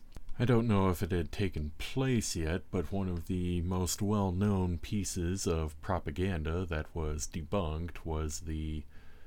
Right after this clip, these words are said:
newspaper depiction of babies on bayonets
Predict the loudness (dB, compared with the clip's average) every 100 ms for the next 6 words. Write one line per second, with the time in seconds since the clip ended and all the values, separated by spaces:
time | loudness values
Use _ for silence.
0 | -4 4 6 4 2 0 0 0 -2 -4
1 | -6 -6 -6 -4 -2 -2 -2 -2 2 4
2 | 4 2 0 0 0 -2 0 0 0 0
3 | -2 -2 -4 -6